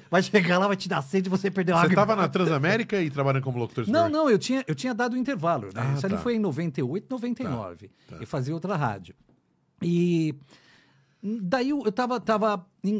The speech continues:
Speaker 1: em Mogi das Cruzes, cara,
Speaker 2: Hum.
Speaker 1: quando recebi uma ligação, né, do, do coordenador na época da, da Transamérica.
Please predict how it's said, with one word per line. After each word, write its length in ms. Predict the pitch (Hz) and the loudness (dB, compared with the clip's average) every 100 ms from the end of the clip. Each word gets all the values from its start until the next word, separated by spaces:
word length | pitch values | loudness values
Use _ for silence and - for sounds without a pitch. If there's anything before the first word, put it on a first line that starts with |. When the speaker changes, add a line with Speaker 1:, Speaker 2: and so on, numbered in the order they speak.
| 175 | 2
Speaker 1:
em 40 | |
Mogi 260 | 196 170 254 | 2 2 0
das 220 | 214 - | -4 -4
Cruzes, 540 | - 202 277 156 127 | -2 0 0 -2 -6
cara, 380 | - 110 92 98 | -6 -8 -8 -10
Speaker 2:
Hum. 220 | 117 117 90 | -6 -6 -2
Speaker 1:
quando 360 | 208 226 220 214 | 0 0 -2 -2
recebi 300 | 202 208 190 | -4 -4 -6
uma 120 | 196 | -6
ligação, 460 | 190 170 135 190 208 | -6 -6 -6 -6 -4
né, 140 | 185 | -4
do, 200 | 135 131 | -4 -6
do 220 | 104 107 | -8 -12
coordenador 500 | - 127 127 120 127 | -8 -6 -4 -6 -6
na 100 | 123 | -6
época 220 | 117 - | -8 -10
da, 120 | 113 107 | -12 -12
da 160 | 113 | -12
Transamérica. 720 | - 110 113 202 196 220 233 | -10 -8 -6 -4 -6 -8 -14